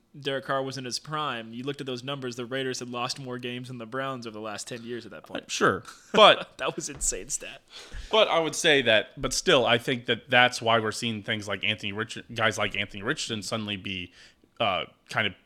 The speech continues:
Speaker 2: thrusted to the forefront, because they are looking for guys that can break the game, that
Speaker 1: Yeah.
Speaker 2: can give you that edge. Because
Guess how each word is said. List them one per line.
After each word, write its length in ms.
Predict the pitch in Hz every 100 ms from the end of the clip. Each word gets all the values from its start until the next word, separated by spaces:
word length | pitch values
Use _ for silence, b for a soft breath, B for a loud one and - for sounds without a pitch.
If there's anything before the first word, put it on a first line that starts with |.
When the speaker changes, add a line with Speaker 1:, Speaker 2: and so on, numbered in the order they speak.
| _ -
Speaker 2:
thrusted 520 | - 120 117 - 104
to 100 | 107
the 80 | 101
forefront, 500 | 190 220 120 107 101
because 760 | - - 190 190 185 156 - b b b b
they 160 | 131 185
are 100 | 214
looking 300 | 175 180 170
for 140 | -
guys 320 | 131 131 139 -
that 160 | -
can 120 | 120 104
break 260 | 110 107
the 80 | 95
game, 340 | 92 80 50 - _
that 160 | 110 104
Speaker 1:
Yeah. 60 |
Speaker 2:
can 140 | 113 113
give 180 | 120 117
you 120 | 110
that 180 | 95 87
edge. 340 | 78 - - -
Because 520 | 120 135 143 123